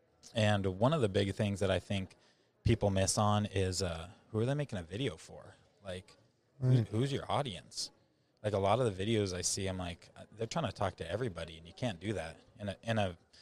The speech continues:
Speaker 1: you know, forty-five second video, you can't talk to everybody. You gotta pick one person. Are you talking to hairstylists? Are you talking to consumers? 'Cause they care about very different things.
Speaker 2: Sure.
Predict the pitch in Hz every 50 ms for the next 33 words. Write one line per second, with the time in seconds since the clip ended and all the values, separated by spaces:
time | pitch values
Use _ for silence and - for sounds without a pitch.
0 | - - - 123 113 98 95 90 - - - - 117 110 110 104 - 110 104 98
1 | - - 104 - 98 90 87 110 113 117 98 90 92 92 90 98 101 _ _ _
2 | _ - 110 107 - 160 92 87 - 110 104 - - 82 85 95 101 95 85 85
3 | 85 85 90 98 101 95 92 - - 107 - - 95 92 87 - 107 95 - -
4 | 85 87 87 - 110 95 - - 87 80 - 107 101 - - 104 101 101 101 104
5 | 98 - - - _ _ _ _ _ - 95 - 104 87 - 92 85 - - 92
6 | 95 - - 117 113 113 113 110 107 107 - - - - - - - - - -
7 | - 98 95 98 120 127 - - 156 123 107 98 87 87 87 98 107 104 95 90
8 | 87 90 - - 87 87 - - 90 78 - - - - - - - - - -
9 | - 127 107 -